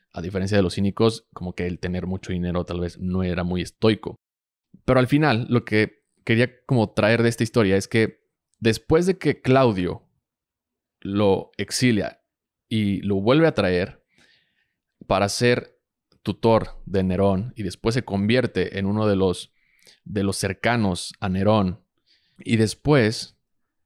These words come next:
Nerón lo vuelve a culpar y lo sentencia a muerte porque presuntamente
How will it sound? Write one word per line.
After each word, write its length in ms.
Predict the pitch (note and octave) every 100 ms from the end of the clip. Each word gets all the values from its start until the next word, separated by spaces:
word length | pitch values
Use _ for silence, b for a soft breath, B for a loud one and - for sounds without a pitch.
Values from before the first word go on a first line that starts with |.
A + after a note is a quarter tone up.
| _ _
Nerón 680 | A2+ A2+ A2+ C#3+ A2 G2 C#3 _
lo 200 | G#2 G2+
vuelve 300 | G#2 C3+ D#3
a 80 | D#3
culpar 680 | A#2 G2+ G#2 F#2 D#2+ - _ _ _
y 80 |
lo 120 | G#2+ G2
sentencia 520 | G2+ F#2+ B2 C3+ C#3
a 40 |
muerte 500 | C#3 G#2+ - F#2 B2+ _ _ _
porque 640 | - G2 - G2 F#2+ - _ _ _
presuntamente 880 | - - B2+ C3+ C3 G#2+ G#2+ -